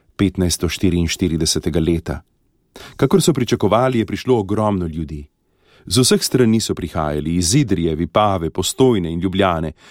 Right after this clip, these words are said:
pa iz Gorice, Trsta in Ogleja, vse je romalo na skalnico.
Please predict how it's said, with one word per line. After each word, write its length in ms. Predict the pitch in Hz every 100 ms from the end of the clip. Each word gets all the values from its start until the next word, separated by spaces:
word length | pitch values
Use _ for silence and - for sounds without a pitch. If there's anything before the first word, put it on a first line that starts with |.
| -
pa 80 | 165
iz 120 | 135
Gorice, 460 | 120 143 165 - 101
Trsta 440 | 156 156 143 104
in 120 | 92
Ogleja, 480 | 95 104 143 110 87 - -
vse 280 | - - 208
je 140 | 180
romalo 360 | 139 147 143 131
na 80 | 123
skalnico. 720 | - 98 85 78 71 -